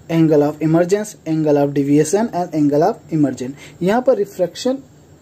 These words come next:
एंगल को नहीं लेते। तो यहाँ पे यदि रिलेशन देखें बेटा, यहाँ पर एंगल्स का,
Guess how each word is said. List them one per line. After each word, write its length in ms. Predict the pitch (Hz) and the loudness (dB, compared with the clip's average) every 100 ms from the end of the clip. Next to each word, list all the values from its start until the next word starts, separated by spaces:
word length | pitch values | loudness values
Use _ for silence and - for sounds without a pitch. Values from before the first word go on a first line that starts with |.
| - - - 190 | -20 -20 -10 -2
एंगल 280 | 170 170 | 0 0
को 180 | 180 262 | 0 0
नहीं 320 | 220 151 117 | 0 -2 -6
लेते। 500 | 117 117 - - - - - - - - | -10 -14 -18 -20 -20 -20 -20 -20 -8 -2
तो 60 | |
यहाँ 260 | 208 247 302 | 0 2 2
पे 80 | 302 | 0
यदि 220 | 285 254 | 0 0
रिलेशन 520 | 185 175 165 - 277 | 0 2 2 4 4
देखें 300 | 214 165 180 | 4 0 -4
बेटा, 200 | 151 143 | -4 -4
यहाँ 220 | 139 123 | -6 -6
पर 160 | 123 147 | -8 -4
एंगल्स 340 | 170 160 143 | 0 2 2
का, 140 | - | -2